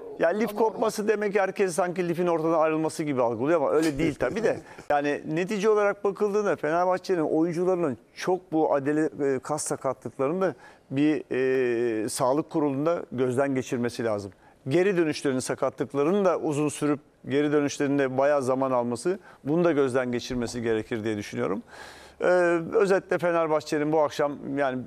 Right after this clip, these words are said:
Speaker 1: bir eksik kalan, e, oyunda hiçbir şey yoktu. Her şeyi çok doğru yaptı. Ee, g-, gelen gollerin zamanlaması, ya Osterwolde'nin o deparda son seksen dakikada, sekseninci dakikada o deparı atması, oradan, e, Ceko'nun harika bir asisti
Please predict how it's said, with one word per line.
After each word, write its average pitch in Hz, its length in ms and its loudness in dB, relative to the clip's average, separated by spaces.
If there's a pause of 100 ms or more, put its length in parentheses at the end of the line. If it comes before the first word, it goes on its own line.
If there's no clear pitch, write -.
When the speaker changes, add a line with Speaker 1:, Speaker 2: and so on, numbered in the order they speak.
(140)
Speaker 1:
bir 143 340 -6
eksik 156 420 -2
kalan, 147 360 2 (180)
e, 139 280 0
oyunda 156 480 2
hiçbir 147 300 -6
şey 131 260 0
yoktu. 117 360 -2
Her 139 180 2
şeyi 131 320 -4
çok 127 160 -4 (140)
doğru 131 240 2
yaptı. 131 440 -2 (540)
Ee, 135 200 2 (100)
g-, 143 120 2
gelen 156 460 2
gollerin 143 440 2
zamanlaması, 139 920 0 (320)
ya 123 140 0
Osterwolde'nin 143 880 2
o 131 360 2
deparda 131 500 0
son 127 200 -4
seksen 127 500 -2
dakikada, 123 420 -2
sekseninci 127 480 -4
dakikada 127 260 0
o 104 160 -2
deparı 117 340 0
atması, 131 480 -2
oradan, 117 560 -2
e, 120 280 0
Ceko'nun 123 440 -2
harika 110 460 0
bir 123 220 0
asisti - 320 -8